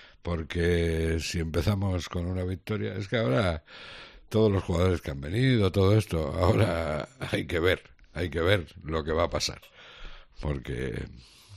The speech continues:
todo esto de la pretemporada ha tenido sus lados y ha llegado el momento de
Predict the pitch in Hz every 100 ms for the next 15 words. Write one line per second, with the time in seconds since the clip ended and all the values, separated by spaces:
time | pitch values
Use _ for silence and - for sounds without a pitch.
0 | - - 69 - 90 85 85 - 90 85
1 | 78 69 64 - - - - - - 85
2 | 80 82 78 78 80 76 85 113 123 113
3 | 87 78 73 78 80 82 82 78 71 78
4 | 73 78 80 104 143 160 - - - -
5 | - - - - - 82 78 82 78 78
6 | 80 80 82 101 104 123 110 87 113 120